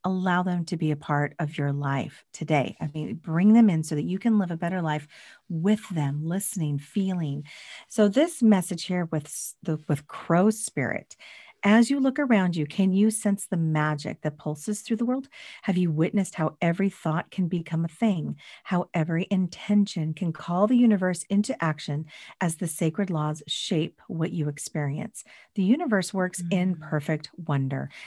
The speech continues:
Speaker 1: And when you align your thoughts, feelings, and beliefs with spirit, you will want to crow with delight, ha, ha, ha, and that
Speaker 2: <laughs>
Speaker 1: feeling of excitement and wonder of being in harmony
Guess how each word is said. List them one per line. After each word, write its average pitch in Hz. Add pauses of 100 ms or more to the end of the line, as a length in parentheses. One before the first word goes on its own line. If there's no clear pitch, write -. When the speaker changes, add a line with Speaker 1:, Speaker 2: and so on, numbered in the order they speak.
(100)
Speaker 1:
And 165
when 202
you 208
align 180
your 190
thoughts, - (120)
feelings, 202 (120)
and 180
beliefs 170
with 160
spirit, 214 (640)
you 180
will 262
want 175
to 175
crow -
with 269
delight, 196
ha, 196
ha, 185
ha, 175 (400)
and 214
that 202
Speaker 2:
<laughs> -
Speaker 1:
feeling 285
of 190
excitement 226
and 180
wonder 190
of 165
being 180
in 165
harmony 156